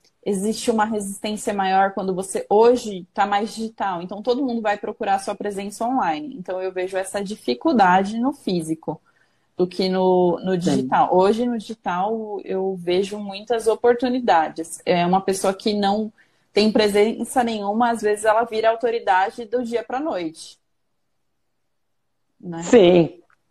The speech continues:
Speaker 2: A pessoa que é um total desconhecido. Se
Speaker 1: Isso
Speaker 2: tiver as
Speaker 1: mesmo.
Speaker 2: ferramentas corretas, né? Porque você me falou que você fez o curso do Érico, né?
Speaker 1: Uhum.
Speaker 2: Que eu não sabia. Isso é a prova que eu não es-, é,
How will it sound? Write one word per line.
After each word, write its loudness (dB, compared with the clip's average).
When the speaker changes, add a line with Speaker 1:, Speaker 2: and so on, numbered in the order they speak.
Speaker 2:
A -2
pessoa 4
que 2
é 6
um 0
total 6
desconhecido. 2
Se 4
Speaker 1:
Isso 4
Speaker 2:
tiver 6
as 6
Speaker 1:
mesmo. 0
Speaker 2:
ferramentas 4
corretas, 4
né? 0
Porque 4
você 4
me 8
falou 8
que -4
você 2
fez 0
o 0
curso 0
do 6
Érico, 6
né? -4
Speaker 1:
Uhum. 0
Speaker 2:
Que 6
eu 8
não 6
sabia. 4
Isso 6
é 10
a 6
prova 8
que 4
eu 10
não 8
es-, 2
é, 8